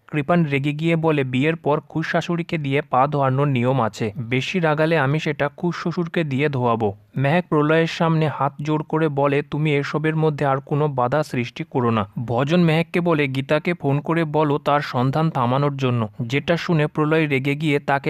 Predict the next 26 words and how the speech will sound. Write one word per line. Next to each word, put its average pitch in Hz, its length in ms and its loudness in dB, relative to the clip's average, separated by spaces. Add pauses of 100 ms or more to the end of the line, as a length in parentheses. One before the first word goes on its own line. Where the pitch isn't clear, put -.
চার্জ 139 280 0
করতে 143 360 -4
গেলে 147 260 -2
রাকা 127 320 0
তাকে 123 320 -2
আটকে 123 340 -2
দেয়। 107 200 -2 (240)
তারপর 135 400 2
ভজন 165 380 2
ফোনটা 147 380 0
লাগিয়ে 143 340 2
মেহেককে 139 480 0
দেয়। 113 240 0 (160)
কৃপান 139 320 0 (100)
বলে, 156 240 2
"গীতা 139 380 -2
বিয়েটা 147 400 0
ভাঙার 151 440 0
চেষ্টা 131 340 -4
করছে, 135 420 -4
ওকে 135 220 -2
থামাও।" 117 380 0 (160)
মেহেক 139 380 0
গীতাকে 156 420 -2
বলে, 156 340 2
"তুমি 156 280 -2